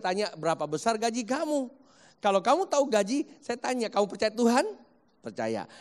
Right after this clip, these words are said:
"Nah, siapa yang memberikan kamu kerja?" "Tuhan." "Gaji itu dari mana?"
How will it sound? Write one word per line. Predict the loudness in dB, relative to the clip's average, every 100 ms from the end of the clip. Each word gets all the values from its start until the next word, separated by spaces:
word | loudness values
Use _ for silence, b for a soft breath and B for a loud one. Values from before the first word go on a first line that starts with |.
| B -2
"Nah, | -2
siapa | 0 0 2
yang | 2
memberikan | 2 0 -4
kamu | -2 -4 -4
kerja?" | -6 -6 -12 -14 -20 _ b b -6
"Tuhan." | -4 -4 -8 -14 B B 0
"Gaji | 4 4 2
itu | 0 -2 -4 _ _ _ _ _ _ _
dari | 4 6 6
mana?" | 4 2 -2